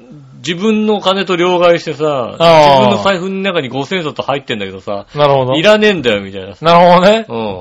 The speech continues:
Speaker 2: はいはい。
Speaker 1: だから人にあげるときに千円、古い千円であげたりなんかして。
Speaker 2: あ、なるほどね。
Speaker 1: うん。
Speaker 2: はいはい。
Speaker 1: ねえ、ちょっと
Speaker 2: ちょっとネタになるからね。
Speaker 1: ちょっと喜ばれたりなんかしてね。
Speaker 2: うん。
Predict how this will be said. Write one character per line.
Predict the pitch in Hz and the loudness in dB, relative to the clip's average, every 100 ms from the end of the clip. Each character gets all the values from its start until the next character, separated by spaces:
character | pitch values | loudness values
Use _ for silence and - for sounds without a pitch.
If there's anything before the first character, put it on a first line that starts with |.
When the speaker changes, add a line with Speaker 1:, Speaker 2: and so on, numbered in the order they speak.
| 101 | -12
Speaker 2:
は | 104 | -6
い | |
は | 135 113 | -2 -2
い。 | 92 | -6
Speaker 1:
だ | |
か | 92 78 _ _ _ _ 170 | -14 -18 _ _ _ _ -18
ら | |
人 | 160 - 214 | -14 -6 -4
に | 214 208 175 _ - | -4 -6 -8 _ -4
あ | 170 | -4
げ | 190 | -2
る | 202 | -6
と | 208 | -6
き | |
に | 135 | -6
千 | - 185 180 | -6 -4 -4
円、 | 139 117 104 107 - _ | -4 -6 -10 -16 -20 _
古 | - 180 226 | -12 -4 -2
い | 165 | -2
千 | 143 127 | -2 -4
円 | 104 | -6
で | 95 | -8
あ | 95 | -8
げ | 104 | -6
た | |
り | 95 | -8
な | 87 | -8
ん | 87 | -20
か | |
し | - | -8
て。 | 156 | 0
Speaker 2:
あ、 | 151 | 2
な | 151 | 4
る | 156 156 | 4 6
ほ | 147 | 6
ど | 147 | 4
ね。 | 196 226 | 2 0
Speaker 1:
う | |
ん。 | 127 120 107 | -4 -4 -4
Speaker 2:
は | 104 131 | -2 -2
い | |
は | 107 107 90 90 - | -2 -6 -14 -20 -18
い。 | |
Speaker 1:
ね | 120 120 101 | -10 -8 -10
え、 | - - - | -12 -20 -8
ち | 262 | -4
ょ | |
っ | |
と | - | 0
Speaker 2:
ち | |
ょ | |
っ | 143 | 0
と | |
ネ | 151 | 2
タ | 147 147 | 2 0
に | |
な | 139 | 0
る | 120 | -2
か | 98 | -2
ら | 123 | -2
ね。 | 175 | 0
Speaker 1:
ち | |
ょ | 151 | 0
っ | |
と | 170 | 0
喜 | |
ば | 196 | 0
れ | 165 | 0
た | 104 | -2
り | |
な | 90 | -6
ん | |
か | 90 | -10
し | - | -14
て | |
ね。 | 131 | -10
Speaker 2:
う | 151 | -8
ん。 | 135 123 107 101 110 85 | -8 -8 -8 -8 -8 -12